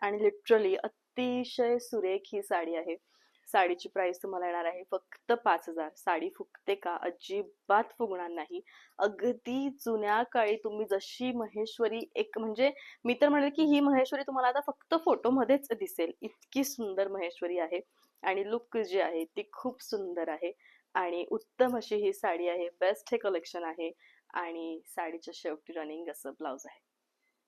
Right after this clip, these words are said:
नव्याने लग्न झालेलं आहे, तर मला असं वाटतं की हा लाल रंग फक्त तुमच्यासाठी बनलेला आहे. Without contrast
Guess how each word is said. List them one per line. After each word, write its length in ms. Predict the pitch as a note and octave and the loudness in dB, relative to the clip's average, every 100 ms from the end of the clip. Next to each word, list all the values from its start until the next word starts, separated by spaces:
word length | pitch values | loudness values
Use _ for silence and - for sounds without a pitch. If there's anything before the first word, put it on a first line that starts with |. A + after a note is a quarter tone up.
| - | -8
नव्याने 440 | A3+ G#3+ A3 B3 | -2 0 2 0
लग्न 280 | B3+ G#3 G#3+ | -2 -4 -6
झालेलं 360 | A#3+ C#4 A3 G#3+ | -2 0 2 0
आहे, 220 | F#3 F#3 | -2 -4
तर 160 | - A3 | -4 -2
मला 260 | G3 F#3 | 0 2
असं 180 | A3 B3 | 2 0
वाटतं 180 | A#3+ B3+ | -2 -2
की 80 | - | -4
हा 240 | C4+ A3+ A3 | 0 2 4
लाल 260 | A#3 F#3+ | 4 4
रंग 180 | F#3+ F3 F3+ | -2 -2 -4
फक्त 240 | G#3 _ - | -6 _ -8
तुमच्यासाठी 480 | G3+ F#3 G#3 G3 | -4 -4 -2 -4
बनलेला 400 | G#3+ G3+ F3 D#3+ | -4 -4 -4 -4
आहे. 80 | E3 - - - - - | -4 -8 -16 -20 -20 -2
Without 360 | G#3 G#3+ G#3+ C4 - A#3 | 2 6 8 6 4 4
contrast 540 | G3+ G3 G#3 G3+ A3 | 4 2 4 4 4